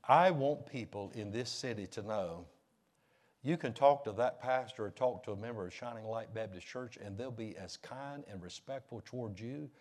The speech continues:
as an individual made in the image of God and one for whom Jesus Christ died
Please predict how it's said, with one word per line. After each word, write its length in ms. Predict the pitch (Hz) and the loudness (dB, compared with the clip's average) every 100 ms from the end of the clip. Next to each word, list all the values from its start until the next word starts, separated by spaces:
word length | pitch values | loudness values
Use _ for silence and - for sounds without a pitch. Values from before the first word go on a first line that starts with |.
| - - - | -20 -20 -6
as 160 | 110 98 | -4 -2
an 140 | 98 | -2
individual 640 | 107 98 95 127 127 143 | -2 -4 -2 -2 -2 -2
made 360 | 101 113 131 131 | -2 -2 0 -2
in 140 | 98 | -4
the 180 | 104 101 | -4 -4
image 240 | 117 95 | -6 -4
of 160 | 98 87 | -8 -4
God 380 | 87 131 139 143 | 2 2 2 -2
and 180 | 107 95 | -4 0
one 220 | 110 139 | 2 2
for 180 | 135 110 | 0 -4
whom 220 | 113 95 | -4 -6
Jesus 420 | 87 131 131 131 | -6 -6 -4 -8
Christ 460 | - 131 139 117 110 | -4 -2 -2 -4 -2
died 380 | 120 101 95 | 0 0 -4